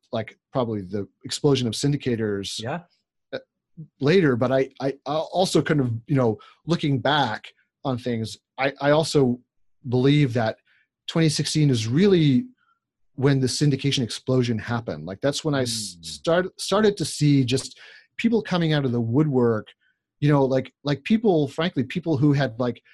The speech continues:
Speaker 1: called, found me somehow in twenty fourteen and called me for advice and were like, "I don't know what to do with my life, and maybe I'll buy a single family house." Like, I was seeing syndication offerings from these people, you know, and, and I, that point,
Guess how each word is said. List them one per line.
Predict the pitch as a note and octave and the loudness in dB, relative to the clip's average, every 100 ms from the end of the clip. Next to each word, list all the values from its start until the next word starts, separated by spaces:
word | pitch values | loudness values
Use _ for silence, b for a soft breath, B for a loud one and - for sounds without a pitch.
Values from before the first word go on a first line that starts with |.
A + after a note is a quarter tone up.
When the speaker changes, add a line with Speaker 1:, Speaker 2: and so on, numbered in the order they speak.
| b b b - | b b b -16
Speaker 1:
called, | - E3+ E3+ - | -2 0 0 -4
found | - E3+ F#3+ | -4 0 2
me | F#3+ E3+ | 2 0
somehow | - E3 D3+ D3+ C#3+ C3 | 0 -2 0 0 0 0
in | B2+ | -2
twenty | B2 D3 C3 | -4 -2 -2
fourteen | B2 C3 B2 C3+ C3 | 0 -4 -2 -2 0
and | A#2+ A2 | -2 -2
called | C#3+ C#3+ | -2 0
me | D3 | 0
for | C3 C#3 B2 | 0 0 -2
advice | G#2+ B2 C3 B2+ - | -2 0 0 -2 -2
and | A#2+ A2+ | -4 -2
were | A#2 | -2
like, | A#2 - B B C3 | -4 -8 B B -4
"I | |
don't | C#3 | 0
know | C#3+ C#3 | 2 0
what | C3+ | 0
to | A#2+ | -2
do | B2+ | 0
with | C#3 | 2
my | C3 C3 | 0 -2
life, | B2+ C3 C3+ C3 C3 | 0 2 2 0 -2
and | B2 A#2 b b b - | -4 -4 b b b -8
maybe | B2+ B2+ C#3 | -2 0 2
I'll | |
buy | B2+ C#3 | 2 2
a | B2+ | 0
single | - C3+ | 0 -2
family | B2 C3 B2+ | -2 -4 -2
house." | A#2+ C3 B2 | -4 -4 -4
Like, | C3 - | -6 0
I | D3+ | 2
was | D#3 - | 2 0
seeing | - E3 D3+ C#3 - _ | -2 2 2 0 -6 _
syndication | - F3 E3 F3 F3 | -4 -2 0 0 0
offerings | C#3 C#3+ C3 A#2+ - | 0 -2 -2 -4 -4
from | A2+ | -4
these | A#2 D3 | -2 -2
people, | - A2+ G2 C#2+ - b b b - | -2 -4 -4 -10 -12 b b b -4
you | A#2+ | -2
know, | A2+ A2 A2 _ _ _ - | 0 0 -4 _ _ _ -4
and, | C#3 C3+ C3 - _ C#3+ | -2 0 -2 -8 _ -2
and | D3+ - - - | -2 -4 -14 -16
I, | D#3 _ _ C#3 | -16 _ _ -2
that | F3+ A#3+ - | 0 0 0
point, | G#3+ | -2